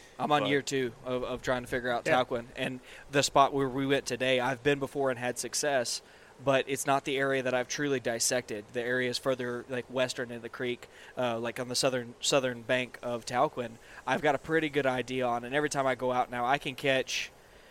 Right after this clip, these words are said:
Speaker 1: uh, you know, three or four fifteen to eighteen inch bass, you know, like, with, with consistency. And on that lake, like we talked about, what'd you say? It was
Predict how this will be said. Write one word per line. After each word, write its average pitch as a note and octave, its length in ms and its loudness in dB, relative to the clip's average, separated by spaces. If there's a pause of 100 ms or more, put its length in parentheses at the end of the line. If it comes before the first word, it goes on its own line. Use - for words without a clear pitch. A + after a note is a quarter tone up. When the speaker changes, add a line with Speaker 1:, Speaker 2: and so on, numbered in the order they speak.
(320)
Speaker 1:
uh, A#3 260 -6 (260)
you C4 100 2
know, F#3 200 10
three G3+ 340 0
or F3 120 4
four D3 420 2
fifteen C#3+ 500 -2
to B2+ 60 2
eighteen B2 380 -4
inch - 180 -10
bass, A2+ 380 -4
you C3 60 -2
know, A#2 160 -2
like, B2+ 260 -4
with, D3+ 200 4
with D3+ 200 0
consistency. C3+ 580 -2
And C#3+ 100 -2
on D3 140 2
that C3+ 200 2
lake, F3 220 0
like C#3 160 -2
we C3+ 60 -6
talked F3+ 220 -2
about, B2 200 0
what'd D3+ 160 -2
you D3+ 60 -6
say? C#3 160 0
It A2 80 -2
was A#2+ 220 -4